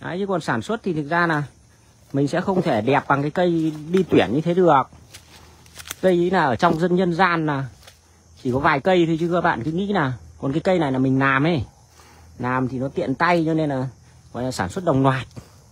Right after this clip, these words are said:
Chứ còn cái cây mà người ta đi khai thác hàng, hàng trăm cây, hàng nghìn cây, cả đời của thằng Tuân nó chỉ đái được vào đúng một cây như thế. Và nó đòi năm trăm thôi, chứ có phải là bây giờ nó cứ buồn đái, nó ra ngoài kia nó đái là đái được một cây đẹp đâu.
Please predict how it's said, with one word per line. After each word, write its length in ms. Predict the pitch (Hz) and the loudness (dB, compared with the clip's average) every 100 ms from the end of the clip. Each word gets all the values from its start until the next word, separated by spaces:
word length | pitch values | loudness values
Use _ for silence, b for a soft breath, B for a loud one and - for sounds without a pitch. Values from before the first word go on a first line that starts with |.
| - _ - b b b - - - | -20 _ -20 b b b -20 -16 -4
Chứ 80 | |
còn 160 | 165 160 | 0 0
cái 100 | 147 | 0
cây 260 | 185 180 160 | 2 4 4
mà 120 | 143 | 2
người 140 | 139 | 0
ta 100 | 143 | 0
đi 120 | 165 | 0
khai 180 | 156 160 | 0 -2
thác 240 | 151 202 190 | -2 -4 -2
hàng, 180 | 135 117 - - - _ - - - - | -4 -4 -10 -20 -20 _ -20 -20 -20 -16
hàng 120 | - 120 | -8 0
trăm 260 | - 330 | 2 2
cây, 320 | 175 226 214 | 4 4 6
hàng 120 | 170 160 | 4 4
nghìn 220 | 185 170 | 6 6
cây, 420 | 226 240 214 185 - - - - _ b b - | 6 6 4 -2 -6 -18 -20 -20 _ b b -2
cả 280 | 127 120 156 | 2 4 4
đời 340 | 165 160 151 | 6 6 4
của 120 | 127 | -2
thằng 140 | 147 143 | -6 -2
Tuân 220 | 214 190 | -2 -2
nó 80 | 185 | -4
chỉ 140 | 151 | 0
đái 220 | 127 156 | 2 2
được 160 | 254 180 | 0 0
vào 180 | 156 143 151 | 2 2 2
đúng 120 | 214 | 2
một 200 | 415 403 | 4 2
cây 160 | 233 208 | 2 0
như 100 | 190 | 0
thế. 240 | 165 190 226 - - b b b _ | -2 -6 -10 -20 -20 b b b _
Và 140 | - 143 | -6 -2
nó 100 | 170 | 0
đòi 160 | 175 | 0
năm 140 | 156 180 | 2 0
trăm 260 | 226 190 | 2 2
thôi, 120 | 175 160 | 0 0
chứ 80 | 180 | 0
có 80 | |
phải 160 | 185 147 | 2 2
là 160 | 120 127 b b b b - | 2 -2 b b b b -10
bây 140 | - 175 | 0 4
giờ 120 | 160 | 4
nó 80 | 151 | 4
cứ 120 | 214 | 4
buồn 180 | 185 147 | 4 6
đái, 200 | 131 175 | 4 2
nó 100 | 202 | 0
ra 120 | 180 | 0
ngoài 120 | 160 | 0
kia 140 | 131 160 | 0 2
nó 100 | 160 | 4
đái 240 | 143 202 | 2 2
là 80 | 196 | 0
đái 220 | 135 185 | 0 2
được 60 | 185 | 2
một 120 | 135 | 2
cây 140 | 175 | 0
đẹp 200 | 160 131 | 0 0
đâu. 260 | 156 170 113 | 2 2 0